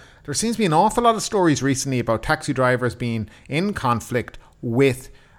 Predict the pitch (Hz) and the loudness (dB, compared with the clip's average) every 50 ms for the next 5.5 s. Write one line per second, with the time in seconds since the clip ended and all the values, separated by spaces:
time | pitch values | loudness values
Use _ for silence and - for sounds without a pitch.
0 | _ - 101 101 - - - 147 143 147 131 - - 135 127 - - 135 113 123 | _ -10 -8 -8 -8 -2 0 2 2 2 2 0 0 -2 -4 -2 -4 -4 -2 0
1 | 120 123 113 113 113 113 113 95 - - 123 120 113 110 98 110 104 - - 95 | 0 -2 -2 -4 -4 -4 -6 -6 -6 -8 -8 -8 -8 -8 -6 -6 -8 -8 -8 -8
2 | 95 87 76 127 135 123 - 220 254 233 175 165 151 147 143 139 - 113 120 107 | -8 -6 -6 -4 -4 -2 -2 -2 -2 -2 -2 0 0 0 -2 -2 -4 -4 -4 -2
3 | 92 139 156 170 147 110 107 104 101 101 107 101 - - 113 - 151 151 139 - | 2 2 2 2 2 2 0 0 -2 -2 -6 -8 -8 -8 -6 -2 -2 -2 -2 -4
4 | - - - - - - 262 - - 233 185 - 165 147 131 135 - - 113 110 | -8 -18 -20 -14 -8 -4 -2 -2 -2 -2 0 0 0 2 0 -2 -2 -4 -6 -6
5 | 95 101 135 135 139 135 127 127 120 101 | -2 2 4 4 6 4 4 2 0 -4